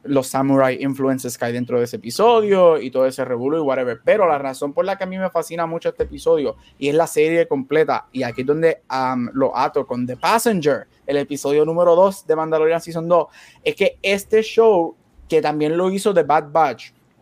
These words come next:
te demuestra que Star Wars goes beyond la pelea de los Jedi y de los Sith. Y que esto del imperio en el universo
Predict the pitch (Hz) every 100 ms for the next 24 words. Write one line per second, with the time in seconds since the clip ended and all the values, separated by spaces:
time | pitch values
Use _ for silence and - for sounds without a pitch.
0 | _ _ - - - 139 143 160 - 185
1 | 185 170 - 180 180 156 139 131 - 135
2 | 135 139 135 151 156 147 127 117 131 123
3 | 123 123 139 131 104 113 _ _ - 135
4 | 131 123 127 127 139 - 123 107 - -
5 | 90 _ - - _ - 202 196 151 -
6 | 135 - 143 147 _ 170 170 165 - 147
7 | 147 147 139 143 143 135 123 120 - 131
8 | 127 127 127 147 170 - 127